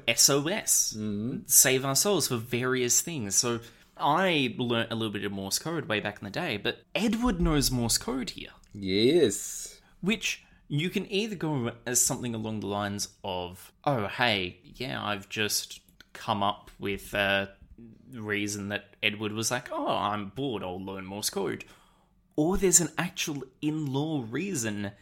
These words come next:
Speaker 1: considering that these are engines who have been through the world wars.
Speaker 2: That would sound more appropriate, I would think. And as well as that, you know, they've got whistles as well, so maybe there's a situation where their drivers or firemen have had to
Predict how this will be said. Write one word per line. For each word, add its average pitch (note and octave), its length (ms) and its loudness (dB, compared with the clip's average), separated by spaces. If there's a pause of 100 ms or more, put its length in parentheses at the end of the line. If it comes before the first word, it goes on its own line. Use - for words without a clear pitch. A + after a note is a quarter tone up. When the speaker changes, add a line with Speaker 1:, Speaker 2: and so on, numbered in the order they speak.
(360)
Speaker 1:
considering D3 840 4
that B2+ 260 -2
these C#3+ 360 -4
are F3+ 140 -2
engines D#3+ 440 -2
who E3 200 0
have C3 160 -8
been D3 260 -2
through C3+ 540 -4
the G#2+ 140 -6
world G#2 400 -6
wars. G#2+ 640 -2
Speaker 2:
That D3 220 6
would A#2 200 4
sound G#2+ 320 6
more G2+ 200 8
appropriate, F2+ 640 2
I F#2+ 120 2
would E2+ 180 0
think. F2+ 300 -4
And C#3 200 2
as C#3 160 0
well F3 220 8
as A2 140 4
that, B2 280 6
you B2 60 2
know, G#2 160 6
they've A#2+ 280 4
got B2 260 6 (300)
whistles A#2 600 4
as G2+ 160 0
well, A2+ 300 8
so G#2+ 220 4
maybe A#2 520 6
there's A2 180 2
a G#2 80 0
situation G#2+ 720 4
where G2+ 380 6 (440)
their A2 120 6
drivers A2 360 8
or G#2+ 120 6
firemen G#2 500 4
have F#2+ 160 2
had G#2+ 220 2
to G2 320 6